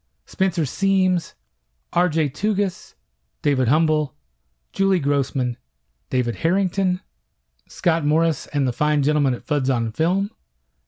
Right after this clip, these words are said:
Andy Wolverton, Terry and Liz at Happily Cinemarried,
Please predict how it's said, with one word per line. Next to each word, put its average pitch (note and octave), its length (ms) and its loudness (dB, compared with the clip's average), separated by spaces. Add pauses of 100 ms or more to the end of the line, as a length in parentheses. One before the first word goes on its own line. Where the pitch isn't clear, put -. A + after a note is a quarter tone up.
Andy C#3 280 0
Wolverton, F#3+ 640 0 (720)
Terry E3+ 300 2
and C#3+ 160 2
Liz F3 300 2
at C#3+ 160 -4
Happily D3+ 440 -2
Cinemarried, D3 720 0